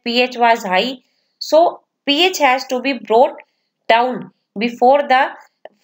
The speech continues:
before using the enzymes, and this is done by the, by removing the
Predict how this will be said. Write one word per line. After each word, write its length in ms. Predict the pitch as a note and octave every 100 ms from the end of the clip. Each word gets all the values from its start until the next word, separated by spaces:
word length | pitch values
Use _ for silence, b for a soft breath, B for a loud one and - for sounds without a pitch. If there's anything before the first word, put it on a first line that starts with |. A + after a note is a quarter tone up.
| A#3+
before 380 | B3 C4 C#4 D4
using 480 | B3 A#3+ A#3+ C4 C4+
the 120 | C#4+ C4+
enzymes, 640 | A3 G3+ G3 D#3+ D3+ - _ _ _ -
and 340 | A3+ B3 A3+
this 180 | C#4 D#4+
is 200 | F#4+ E4+
done 300 | C#4+ C#4+ F#4 - _ _
by 280 | G#3+ B3+ C4+
the, 200 | B3+ C#4+ F4 - _
by 180 | B3 C4+
removing 680 | B3+ A#3 B3 C4+ E4+ F4+ D4
the 240 | B3+ D4+